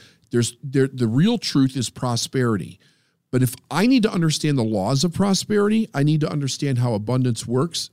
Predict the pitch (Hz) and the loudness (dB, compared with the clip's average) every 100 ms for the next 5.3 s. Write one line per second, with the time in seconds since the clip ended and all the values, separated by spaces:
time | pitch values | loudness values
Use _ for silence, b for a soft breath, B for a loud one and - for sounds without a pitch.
0 | _ 156 131 117 139 147 240 233 - B | _ -2 0 2 2 0 -2 -4 -6 B
1 | B B B 135 156 240 233 233 220 175 | B B B 0 2 4 2 2 2 2
2 | 165 143 - 165 139 123 123 143 247 - | 2 2 0 0 2 0 2 0 0 -2
3 | 214 156 131 - 160 156 170 147 147 127 | -2 -2 -4 -4 -2 0 0 0 0 -2
4 | - 135 131 117 113 107 127 165 220 202 | -2 -2 -2 -2 -2 0 0 2 0 0
5 | 240 240 240 | -2 -2 -6